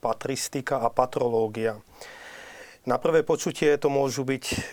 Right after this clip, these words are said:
rovnaké pojmy, hoci treba rozlíšiť, že patrológia je vlastne súčasťou historickej teológie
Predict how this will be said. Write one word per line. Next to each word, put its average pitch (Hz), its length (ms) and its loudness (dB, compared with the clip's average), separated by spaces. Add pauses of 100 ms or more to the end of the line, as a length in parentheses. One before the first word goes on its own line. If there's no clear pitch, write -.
(500)
rovnaké 131 880 2 (160)
pojmy, 127 480 0
hoci 135 420 -4
treba 127 320 -2
rozlíšiť, 135 640 -2
že - 60 -4
patrológia 135 800 0
je 120 80 -2
vlastne 127 400 -2
súčasťou 131 720 -4
historickej 123 680 -4
teológie 139 680 0